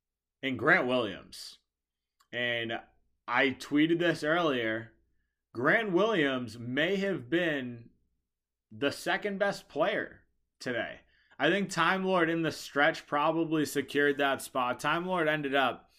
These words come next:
sixteen points, ten rebounds, so got his first double-double of the year.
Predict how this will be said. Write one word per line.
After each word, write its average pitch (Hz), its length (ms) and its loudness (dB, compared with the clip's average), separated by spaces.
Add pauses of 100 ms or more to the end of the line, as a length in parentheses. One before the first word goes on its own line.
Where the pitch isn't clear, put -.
(180)
sixteen 202 680 0
points, 139 440 -4
ten 165 240 -2
rebounds, 127 540 0
so 131 140 -2
got 147 260 2
his 131 120 -4
first 151 360 0
double-double 139 600 0
of 113 120 -4
the 113 120 0
year. 104 360 -2